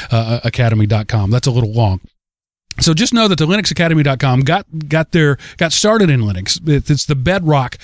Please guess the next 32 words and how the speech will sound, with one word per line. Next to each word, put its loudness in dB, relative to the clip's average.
of 0
what 0
they 0
did, -2
much -2
like -2
this 0
show, 0
but 0
they 0
have 0
grown 2
beyond 2
that. -4
And 2
they're 2
now 2
Linux 0
Plus -2
Academy 2
dot -2
com. -4
They're, 2
well, 0
that, -2
that's 0
probably 2
a 2
real 2
thing, 0
but, -2
uh, 2